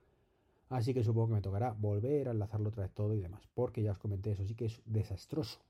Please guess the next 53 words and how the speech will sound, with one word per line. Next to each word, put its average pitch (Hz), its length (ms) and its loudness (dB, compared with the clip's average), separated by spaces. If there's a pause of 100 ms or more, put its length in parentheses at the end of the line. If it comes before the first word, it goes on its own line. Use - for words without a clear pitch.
O - 40 -20
sea, 113 120 -2
está 151 280 -2
bien 139 320 2
pensado 120 500 0 (460)
en 110 140 2
el 110 80 6
sentido 113 380 4
del 98 120 2
detalle 120 380 2
ese 160 160 0
de, 92 120 0
no, 135 120 -4
tenemos 113 300 -4
que 135 80 -6
tener 135 140 -8
una 127 80 -6
aplicación 113 340 -2
propia - 240 -4
para 101 140 -2
Apple 110 140 -4
Watch 113 240 -6 (760)
y 107 160 0
para 101 140 0
todos 123 100 -2
los 117 80 0
sistemas, 107 480 -2
pero 156 200 6
luego 135 200 0
la 110 80 2
realidad, 117 200 0
la 110 80 4
verdad, 110 220 2
está 101 180 -4
muy 107 140 2
mal 95 140 0
implementado. 90 560 -10 (100)
Ya 95 80 -4
os 92 80 -4
dije 113 380 -4
la 104 140 0
tortura 107 600 0
que 104 120 -6
fue 113 300 0 (220)
configurar 107 560 2
ese 101 160 -2
lavavajillas 110 640 -6 (540)
para 104 140 0
que 98 80 0
se 98 100 -6
conectara 92 260 -4
al 78 60 -8
wifi. - 260 -16